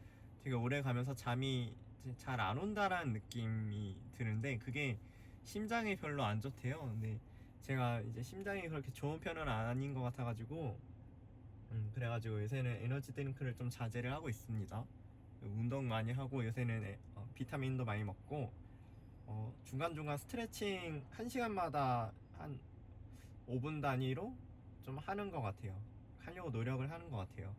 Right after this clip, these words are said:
<laughs> 음, 좋은 말씀 감사합니다. <laughs> 아, 알로택시님도 맨날 제 유튜브 많이 봐주시고. <laughs>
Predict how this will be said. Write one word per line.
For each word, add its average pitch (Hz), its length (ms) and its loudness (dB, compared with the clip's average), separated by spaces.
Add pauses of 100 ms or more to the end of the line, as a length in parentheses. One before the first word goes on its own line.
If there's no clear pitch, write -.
<laughs> - 140 -12 (1800)
음, 98 80 -2 (1120)
좋은 117 200 0
말씀 110 300 2
감사합니다. 101 680 -2 (540)
<laughs> - 1300 -10
아, - 100 -8 (1400)
알로택시님도 117 800 4
맨날 123 580 4
제 110 220 0
유튜브 110 260 0
많이 104 260 4
봐주시고. 104 500 -2 (300)
<laughs> - 100 -4